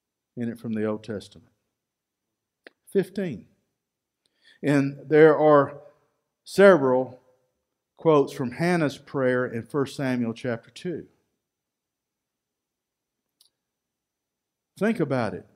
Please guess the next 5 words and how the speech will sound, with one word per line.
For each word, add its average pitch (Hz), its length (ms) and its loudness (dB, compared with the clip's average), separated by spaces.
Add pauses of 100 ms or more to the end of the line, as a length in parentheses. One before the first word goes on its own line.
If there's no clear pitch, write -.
This 170 240 -2
is 135 200 -14
a 120 80 -14
girl, 139 680 -6 (2500)
sixteen, 156 880 -6